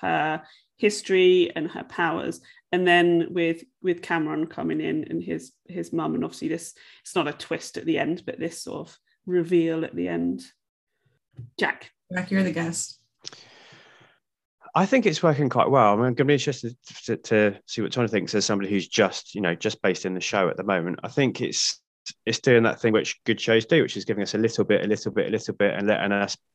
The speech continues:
Speaker 3: piece it together for ourselves and discovering whether we're right or wrong. I think listening to you guys talking on episode one, I, I really like the reframing of Kamala's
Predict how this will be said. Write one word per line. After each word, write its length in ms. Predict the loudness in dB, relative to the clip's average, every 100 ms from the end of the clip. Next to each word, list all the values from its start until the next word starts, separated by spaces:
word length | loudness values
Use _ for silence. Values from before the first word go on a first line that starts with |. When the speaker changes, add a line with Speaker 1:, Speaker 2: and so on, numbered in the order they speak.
| _ -2
Speaker 3:
piece 240 | 0 0
it 80 | -2
together 240 | 0 0
for 100 | 2
ourselves 480 | 0 2 2 2 0
and 100 | -4
discovering 400 | -4 -2 -2 -2
whether 200 | -4 -2
we're 100 | 0
right 220 | 2 2
or 80 | 2
wrong. 260 | 2 2 2 _ -20 -20 _ _
I 80 | -6
think 320 | -2 0 0 -4 _ _ -2
listening 300 | -2 0 -4
to 120 | -2
you 60 | 0
guys 160 | 0
talking 280 | -2 -6 -4
on 100 | -4
episode 260 | -4 -2 2
one, 240 | 2 2
I, 280 | 0 -2 -4 -12 _ -2
I 40 | -2
really 480 | 2 2 4 2
like 380 | 2 2 0 -6 -8
the 440 | -4 -2 -2 -6 _ -20 -2
reframing 640 | 0 0 0 2 4 2 0
of 220 | -4 -4 -10 _
Kamala's 520 | -6 0 2 2 -4